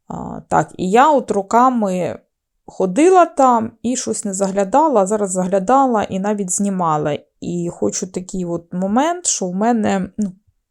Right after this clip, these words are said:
сказати вам відверто про це, що в мене от так само, як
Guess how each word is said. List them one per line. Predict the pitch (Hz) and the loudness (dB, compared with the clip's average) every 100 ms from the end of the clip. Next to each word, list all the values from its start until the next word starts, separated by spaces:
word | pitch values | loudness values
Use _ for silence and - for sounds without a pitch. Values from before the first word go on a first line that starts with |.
| _ _ _ | _ _ _
сказати | - - 185 170 147 - 170 | -16 -4 -2 0 -4 -4 -10
вам | 160 160 | -8 -8
відверто | 165 190 - - 208 | -8 -2 -4 -4 -14
про | - 185 | -12 -10
це, | - - - _ - - - _ | -10 -10 -14 _ -20 -20 -20 _
що | - 196 | -8 -2
в | |
мене | 208 277 302 | 0 0 2
от | 214 185 | -2 -2
так | 190 | -4
само, | - 247 277 311 208 | -2 0 0 0 -2
як | 190 208 233 - | 0 0 0 -4